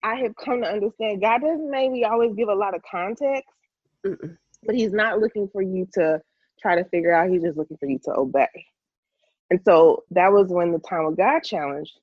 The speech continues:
Speaker 1: came about. I had no idea what, I had no idea what I was doing, y'all. Still sometimes don't. I feel like I'm a little bit better, but I still sometimes be like, "How am I doing this?" And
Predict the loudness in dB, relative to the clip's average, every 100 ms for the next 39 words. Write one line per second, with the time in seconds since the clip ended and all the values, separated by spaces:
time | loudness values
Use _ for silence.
0 | _ _ -6 -4 -2 0 0 0 -2 -4
1 | 0 2 4 6 6 4 4 4 4 0
2 | -4 _ _ _ -8 -2 0 2 2 0
3 | -2 0 -2 -2 -4 -6 -4 -6 -8 -10
4 | -10 -12 -14 -18 _ _ _ _ 0 4
5 | 4 2 0 0 -2 -4 -8 -10 -18 _
6 | _ _ -20 -20 _ _ _ _ _ -4
7 | 4 6 8 8 8 6 4 0 0 -2
8 | -2 -4 -4 -4 -4 -4 -10 -10 -10 -8
9 | -6 -6 -8 _ _ _ _ _ _ _
10 | _ -2 0 2 2 6 6 4 0 -2
11 | -4 -16 -4 2 4 2 0 -2